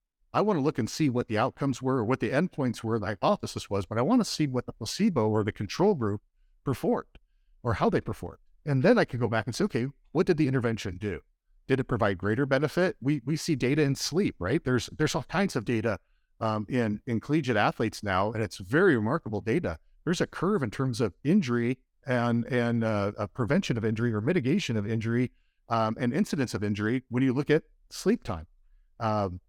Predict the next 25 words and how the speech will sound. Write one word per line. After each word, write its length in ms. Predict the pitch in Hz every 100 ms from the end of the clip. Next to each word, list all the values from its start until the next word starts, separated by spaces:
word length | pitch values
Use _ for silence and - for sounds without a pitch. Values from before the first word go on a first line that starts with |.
| _
same 260 | - 196
kind 180 | - 196
of 80 | 170
thing. 320 | 214 135 101
Uh, 80 | 110
is 260 | - 139 127
it, 180 | 139 123
is 200 | 135 127
it 160 | 117 127
looking 280 | 147 160
at 120 | 147 -
the, 240 | 120 101 -
the 160 | 113 98
control 440 | - 95 - 131
side 300 | 151 151 147
of 100 | 156
that? 280 | 135 156 180
Well, 240 | 117 113 113
is, 140 | - _ _ 127
unfortunately, 540 | 120 160 190 120 120
is 220 | 120 110 - _ _
a 80 | 90
lack 280 | 95 196 117
of 80 |
sleep. 340 | - 107 82